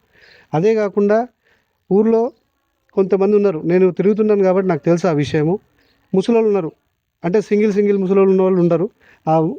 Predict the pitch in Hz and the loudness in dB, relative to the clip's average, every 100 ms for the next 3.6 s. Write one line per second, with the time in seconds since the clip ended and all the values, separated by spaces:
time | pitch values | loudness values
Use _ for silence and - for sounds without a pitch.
0 | - _ 165 160 214 220 208 202 190 202 | -14 _ -4 -2 0 0 0 0 0 2
1 | 185 180 196 - 208 214 196 196 190 196 | 2 0 -2 -2 0 0 0 0 2 2
2 | 180 175 143 143 123 _ _ _ _ _ | 2 2 0 -2 -4 _ _ _ _ _
3 | _ _ - 170 175 180 | _ _ -4 0 2 2